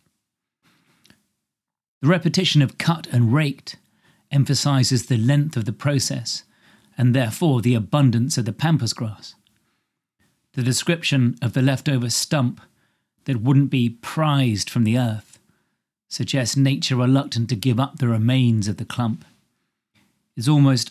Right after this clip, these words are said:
holding on to the roots tightly in the way that prizing something from a closed fist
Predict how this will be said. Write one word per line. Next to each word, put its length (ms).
holding 360
on 140
to 100
the 100
roots 360
tightly 640
in 120
the 80
way 120
that 220
prizing 440
something 360
from 160
a 60
closed 500
fist 520